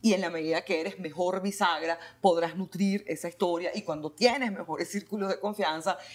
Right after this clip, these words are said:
esas nutriciones se hacen mucho más grandes, se multiplican y crea sociedades civiles con mejores músculos orgánicos. Buena parte de lo que hemos descubierto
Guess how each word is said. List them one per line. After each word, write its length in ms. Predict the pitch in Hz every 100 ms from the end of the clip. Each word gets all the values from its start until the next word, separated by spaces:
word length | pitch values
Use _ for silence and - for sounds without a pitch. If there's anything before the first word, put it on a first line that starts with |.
| -
esas 320 | 202 190 208
nutriciones 580 | 208 202 214 208 170 196
se 80 | 190
hacen 300 | 147 170 170 - - -
mucho 440 | 208 214 202 220
más 180 | 180 143
grandes, 480 | 180 190 294 226 170
se 100 | 170
multiplican 1120 | 180 190 175 156 170 - 185 254 240 151 131 - - -
y 140 | 226
crea 440 | - 226 277 294 190
sociedades 680 | 196 - 180 170 160 185 220
civiles 440 | 226 190 185 220
con 200 | - 190
mejores 560 | 170 170 254 269 196 170
músculos 420 | 156 - 185 175
orgánicos. 720 | 143 131 135 123 120 - - - - -
Buena 340 | 170 247 247 240
parte 280 | 220 214
de 80 | 240
lo 100 | 185
que 80 | 175
hemos 160 | 170 190
descubierto 720 | 208 190 170 160 160 220